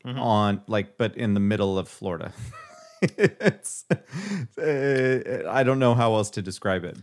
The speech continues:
Speaker 2: but they, they have dolphins and, uh, all that stuff there. But then there's, like, you're hanging out on a legit, like, beach, although it's man-made,
Speaker 1: Mm-hmm.
Speaker 2: but it's still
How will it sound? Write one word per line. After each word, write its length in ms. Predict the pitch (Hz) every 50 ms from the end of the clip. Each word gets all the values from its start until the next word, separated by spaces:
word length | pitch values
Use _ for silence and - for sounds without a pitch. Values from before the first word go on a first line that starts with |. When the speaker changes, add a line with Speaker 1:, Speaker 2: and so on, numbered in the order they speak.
| _ -
Speaker 2:
but 280 | 123 123 123 123 127
they, 220 | 120 127 123 120 113
they 280 | - 117 98 113 107 104
have 540 | 95 101 104 98 98 95 92 90 - - - 139 117 _ _ 143 131 123 117 107
dolphins 760 | 113 113 98 95 92 - - 107 101 95 95 95 92 82 82
and, 340 | 95 90 87 87 87 87 87 _ _ - - - -
uh, 380 | - - - - - - - -
all 200 | - 107 117 104
that 280 | 90 92 85 85 - 139
stuff 320 | 143 - 110 92 - -
there. 220 | - 95 87 82
But 180 | 80 82 98 -
then 160 | - 107 104
there's, 380 | 98 101 98 95 87 - - -
like, 160 | - 120 117 -
you're 240 | - 139 120 131 123
hanging 280 | 120 139 143 143 139 123
out 200 | 117 123 127 -
on 380 | - 117 110 107 107 104 104 101
a 100 | 101 107
legit, 500 | 107 101 104 98 98 107 113 110 - _ _ _ _ _
like, 380 | - 104 101 95 - _ _ _
beach, 400 | - 185 156 - - - - - _ _ _ _ _ _ _ -
although 180 | 123 123 139 120
it's 140 | 104 -
man-made, 540 | 110 131 147 170 147 107 85 85 87 87 95
Speaker 1:
Mm-hmm. 120 | 107 120 127
Speaker 2:
but 140 | 123 113
it's 120 | 117 104 -
still 680 | - - - 120 113 107 104 101 101 98 95 92 -